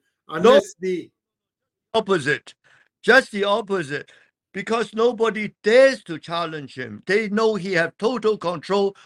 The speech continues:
Speaker 1: of their life, twenty-four hours a day. So nobody dares to challenge him. All his oppositions are gone. You, you are reading the opposite. I'm sorry. Uh,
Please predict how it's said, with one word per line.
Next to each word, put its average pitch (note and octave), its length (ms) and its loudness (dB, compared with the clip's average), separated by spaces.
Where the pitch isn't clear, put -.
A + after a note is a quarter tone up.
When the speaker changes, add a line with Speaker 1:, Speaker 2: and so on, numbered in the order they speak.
Speaker 1:
of E3+ 220 0
their E3+ 200 2
life, G3 540 -2
twenty-four A#3 640 -6
hours G#3 340 -2
a F#3+ 80 -6
day. G#3 460 -2
So G#3 160 -4
nobody A#3 560 2
dares B3 440 4
to D3+ 140 -6
challenge C3+ 540 -6
him. G#2 240 -12
All B3+ 240 4
his A3+ 280 2
oppositions G3 1000 -10
are E3 260 -2
gone. G#3+ 480 0
You, A3 220 -6
you A#3 280 0
are A3 120 6
reading A#3 400 -2
the F#3+ 120 -8
opposite. F3 720 -8
I'm D#3 140 -2
sorry. F3+ 420 0
Uh, F3 280 -4